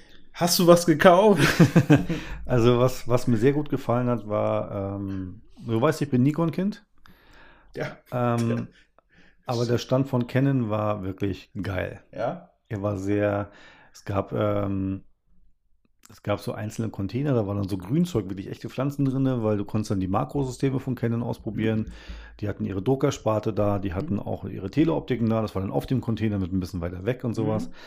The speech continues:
Speaker 2: Und sie hatten unter anderem die Canon E O S R drei, das wahrscheinlich auch schon mal gehört. Das neues Modell von denen,
Speaker 1: Mhm.
Speaker 2: so, ich sage,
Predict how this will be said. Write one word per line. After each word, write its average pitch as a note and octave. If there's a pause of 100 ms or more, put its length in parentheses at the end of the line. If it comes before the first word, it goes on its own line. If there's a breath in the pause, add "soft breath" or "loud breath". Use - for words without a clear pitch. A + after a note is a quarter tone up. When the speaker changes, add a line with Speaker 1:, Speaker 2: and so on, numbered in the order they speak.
(440 loud breath)
Speaker 2:
Und D3
sie C#3
hatten B2+
unter A2
anderem A#2+
die A2
Canon A#2+
E A2+
O A2+
S A2
R G#2
drei, A#2+ (500)
das -
wahrscheinlich G2
auch G#2+
schon G#2+
mal G2
gehört. A#2+ (540)
Das -
neues G2+
Modell G2+
von A#2
denen, A#2+
Speaker 1:
Mhm. C#3
Speaker 2:
so, G2+
ich G2
sage, G2